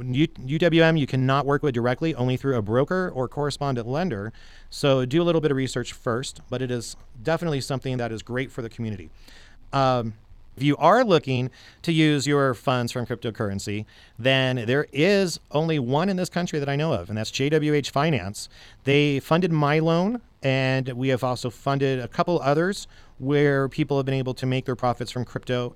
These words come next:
and qualify to buy a house. You could reach J W H via email, nick at J W H finance dot com. Absolutely incredible mortgage company with no lender fees, because being a direct lender,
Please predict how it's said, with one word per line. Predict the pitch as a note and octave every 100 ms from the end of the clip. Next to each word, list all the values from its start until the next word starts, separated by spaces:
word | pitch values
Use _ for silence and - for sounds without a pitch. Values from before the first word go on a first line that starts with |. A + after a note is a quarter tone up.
| -
and | B2 A#2
qualify | - D#3 F3+ - G2+ G2+ - - -
to | - A2+
buy | B2
a | A#2
house. | G#2+ G#2+ C#3+ - - - -
You | B2+
could | C#3+ A#2+
reach | A#2+ C#3+ C#3 - - -
J | A2 C#3
W | C3+ C3
H | C3 C#3+ - - -
via | - A2+ D3 D3
email, | E3 C#3+ E2+ - -
nick | A2+ C#3+ - -
at | B2 B2+ D3
J | A2+ A#2
W | A#2 A#2 A2+
H | A#2 -
finance | A2 G#2+ G#2+ A2 - -
dot | G#2 F#2
com. | - C#3 G#2 E2 - - - -
Absolutely | C3+ C#3+ - C#3+ C#3 B2+
incredible | A#2+ C3 B2 B2 A#2+ B2 - - -
mortgage | C3 C3+ -
company | C3+ B2+ B2+
with | A#2
no | A#2+
lender | B2 F#3 F#3
fees, | A2 A#2 C#3
because | - - A2+
being | G#2+ A2+
a | A#2
direct | A2 A#2
lender, | G2+ A2+ D#3+